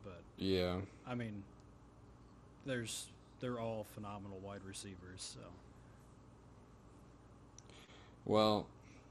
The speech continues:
Speaker 2: can I just say, I think we've, we've had somebody listening to this podcast, specifically Josh Allen, because, you know, he just decided to look great again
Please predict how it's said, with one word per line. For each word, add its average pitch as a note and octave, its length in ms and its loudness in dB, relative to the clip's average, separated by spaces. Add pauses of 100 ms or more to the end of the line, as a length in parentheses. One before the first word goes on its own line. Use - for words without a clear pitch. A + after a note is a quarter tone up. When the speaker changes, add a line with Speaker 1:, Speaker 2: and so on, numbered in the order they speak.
(920)
Speaker 2:
can - 160 4
I G#2 120 10
just A#2+ 280 8
say, F#2+ 360 8
I G2 80 6
think A2+ 300 6
we've, G#2+ 300 8 (200)
we've G#2 200 6
had G#2 240 10
somebody G2 720 8
listening G2 440 6
to G#2 100 4
this F#2+ 140 8
podcast, G2 920 4 (640)
specifically - 800 10
Josh G#2 460 12
Allen, G2+ 400 10
because, G2+ 680 10 (1080)
you A2 220 10
know, G2 280 10
he B2 200 10
just C3+ 220 12
decided C3 440 12
to - 120 8
look A#2+ 300 10 (760)
great G#2 340 12
again C3 500 10